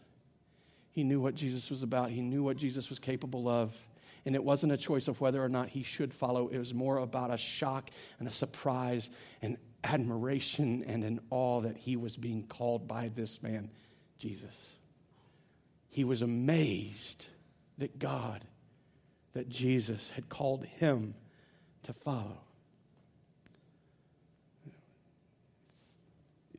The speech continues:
If it would have been shocking for, for fishermen to be called by Jesus, if, if,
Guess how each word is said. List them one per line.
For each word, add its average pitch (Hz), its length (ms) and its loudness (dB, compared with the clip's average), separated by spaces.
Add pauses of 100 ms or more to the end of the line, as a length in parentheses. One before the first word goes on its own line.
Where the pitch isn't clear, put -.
(520)
If - 140 -4
it 151 40 6
would 151 100 8
have 147 100 6
been 147 140 6
shocking 151 580 2
for, - 180 -6 (400)
for 147 120 -2
fishermen 117 580 0 (1200)
to - 100 -14
be 131 80 -2
called 135 300 -2
by 127 120 -4
Jesus, 120 680 -6 (760)
if, 156 200 4
if, 151 100 2